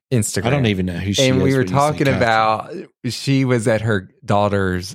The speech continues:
Speaker 1: um, baseball game or whatever, and she had sent me, like, a picture.
Speaker 2: Softball.
Speaker 1: Softball.
Speaker 2: Girl, yes.
Speaker 1: Yeah.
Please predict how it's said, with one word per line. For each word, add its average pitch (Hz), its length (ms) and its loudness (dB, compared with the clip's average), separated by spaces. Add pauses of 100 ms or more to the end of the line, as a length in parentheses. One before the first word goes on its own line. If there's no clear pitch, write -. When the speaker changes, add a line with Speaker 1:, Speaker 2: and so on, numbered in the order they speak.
(120)
Speaker 1:
um, 87 320 -4
baseball 90 480 -2
game 82 320 -6
or 85 80 -10
whatever, 85 640 -6
and 107 160 -2
she - 120 -2
had 92 80 0
sent - 220 -6
me, 101 100 -6
like, 85 220 -6
a - 40 -20
picture. - 280 -4
Speaker 2:
Softball. 85 480 0
Speaker 1:
Softball. 120 200 2
Speaker 2:
Girl, 90 380 0
yes. 78 200 -12
Speaker 1:
Yeah. - 220 -4